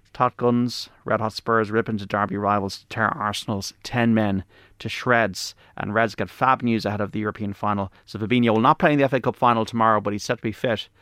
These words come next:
for the Champions League final against Real Madrid in Paris on May the twenty-eighth.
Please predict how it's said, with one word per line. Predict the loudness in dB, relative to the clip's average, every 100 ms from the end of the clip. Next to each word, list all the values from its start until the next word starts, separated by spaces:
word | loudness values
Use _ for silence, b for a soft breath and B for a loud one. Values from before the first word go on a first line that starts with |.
| b b b b
for | -2 0
the | 0
Champions | 0 0 0 -4 -6
League | -6
final | 0 2 2 -2
against | -4 -4 -2
Real | 0 0
Madrid | 0 -2 -2
in | -4
Paris | -2 0 0 -4 -8
on | -2 0 0
May | 0 -2
the | -4
twenty-eighth. | -4 -6 -4 -2 -2 -2 -10